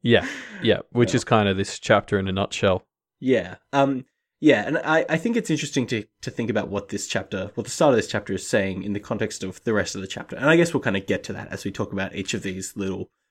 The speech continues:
Speaker 2: perspectives that we see.
Speaker 1: Yeah, yeah.
Speaker 2: Um, I wanna call out one specific line, which seems ominous, that <laughs> says, uh, "That which is destroyed can be replaced, but it cannot be retrieved."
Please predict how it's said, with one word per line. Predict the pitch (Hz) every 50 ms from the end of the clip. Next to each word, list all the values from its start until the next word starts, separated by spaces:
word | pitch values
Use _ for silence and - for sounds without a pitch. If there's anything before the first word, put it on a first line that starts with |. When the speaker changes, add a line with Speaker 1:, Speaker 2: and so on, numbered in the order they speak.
| _
Speaker 2:
perspectives | - 131 - - - 92 - - 95 98 104 -
that | - 85
we | 87 95
see. | 90 - - - - _ _ _ _ _ _ _ -
Speaker 1:
Yeah, | 147 139 117 104 - - _ _ _
yeah. | - 110 - - - _ _ _ _ _ _ -
Speaker 2:
Um, | - 120 120 113 113 110 110 107 107 101 - _ _ _ -
I | 123 127
wanna | 131 135 147 156 165
call | 165 - - 151 131
out | 123 -
one | 113 127 143 151 156
specific | 151 - - - 127 - - 170 - 165 - - - 135
line, | 123 110 98 101 107 135
which | 143 135 - - -
seems | 139 127 123 127 -
ominous, | - 101 95 98 95 131 165 - - - - _ - - - - - - -
that | 123 123 117 - - - -
<laughs> | 151
says, | - - - - 127 107 110 110 117 120 - - -
uh, | 107 107 104 98 98 98 107 - _ _ - - - _ _ _ _ _ _ _ _
"That | - 107 110 131 147 220 240 - -
which | - 147 143 -
is | 170 143 -
destroyed | - 151 - - - - 135 127 117 117 117 -
can | - 143 131
be | 131 123
replaced, | 113 110 107 - - 175 135 110 113 - - - - - - _ _ -
but | 131 117
it | 117 - - _
cannot | - - - 156 156 160 156 143 - - _
be | - 127 123
retrieved." | 113 113 107 - - - 127 104 92 92 90 95 - - - - - -